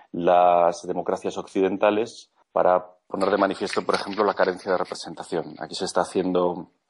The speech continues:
en el diario de ayer, en Harter Divino Hasta Siempre, se hacía la burla, cómo el sistema representativo burla la representación, y ponían dos ejemplos. El Partido Animalista en España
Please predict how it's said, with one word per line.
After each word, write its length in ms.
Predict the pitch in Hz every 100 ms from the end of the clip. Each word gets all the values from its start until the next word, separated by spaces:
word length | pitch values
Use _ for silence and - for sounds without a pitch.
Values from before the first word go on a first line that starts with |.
| -
en 100 | 87
el 100 | 85
diario 300 | 85 90 92
de 60 | 90
ayer, 180 | 87 90
en 100 | 87
Harter 380 | - 92 98 85
Divino 200 | 90 90
Hasta 180 | -
Siempre, 360 | - 101 101 - - - -
se 160 | - 85
hacía 480 | - 90 92 95 95 - -
la 180 | -
burla, 540 | 90 - 110 110 110 - _
cómo 420 | - 107 107 107 -
el 140 | 90 92
sistema 380 | 98 - 98
representativo 760 | 98 90 92 101 92 104 101 107 101
burla 260 | 113 107
la 100 | 98
representación, 840 | 92 95 87 - 85 - 90 78 -
y 80 | 82
ponían 300 | 92 98 90
dos 160 | 87
ejemplos. 560 | - 92 80 80 76 -
El 140 | - 92
Partido 320 | 92 92 107
Animalista 580 | 101 98 95 104 - 90
en 80 | 87
España 520 | - 98 87 78